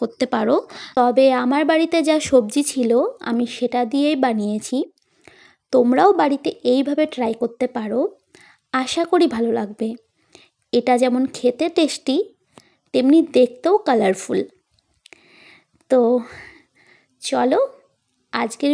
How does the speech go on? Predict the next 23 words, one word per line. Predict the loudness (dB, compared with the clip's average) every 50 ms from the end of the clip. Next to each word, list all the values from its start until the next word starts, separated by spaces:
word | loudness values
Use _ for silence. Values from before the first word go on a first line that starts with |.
| -2 -2
ভিডিওটা | -6 -4 -2 -2 -2 -2 -2 -4 -6 -6 _ -8 -6 -6
এই | -6 -2 0
পর্যন্তই | 0 0 0 0 -4 -4 -2 -2 -2 -2 -4 -4 -4
থাক। | -4 -4 -4 -6 -10 -20 _ _ _ _ _ _ _ _ _ -12
আবার | -10 -8 -6 -4 -4 -4 -4 -2 -2
দেখা | -4 -4 -2 -2 -2 0
হবে | 0 0 0 0 0 0
তোমাদের | -2 -2 -2 -2 -2 -2 -4 -4 -4 -6
সাথে | -8 -8 -6 -6 -4 -2 0 0 0 2
নেক্সট | 0 -2 -4 -6 -10 -4
কোনো | -2 -2 0 -2 -2 -4 -6
ভিডিওতে। | -8 -8 -6 -4 -4 -4 -4 -4 -4 -4 -4 -4 -6 -10 _ -20 -20 -20 -20 -20 -20 -20 -20 -18 _ -6
ততদিন | -6 -4 -4 -4 -4 -2 -2 -2 -2
পর্যন্ত | -2 -4 -2 0 0 0 -2 -2 -4
তোমরা | -4 -4 -4 -4 -6 -8 -8 -8
সবাই | -8 -8 -8 -6 -4 -2 -2 -2 -2 -4
খুব | -6 -6 -6 -4 -2
ভালো | 0 0 2 0 0 -2
থেকো, | -4 -2 -2 -4 -4 -4 _ _ _ -20 -20 -20 -20 -20 _ _ -10
আর | -8 -8 -8 -10 -8 -6
কমেন্ট | -4 -2 0 0 0 0 2
করে | 0 2 2 0 0 0
জানিও | -2 -2 -2 -4 -4 -2 -4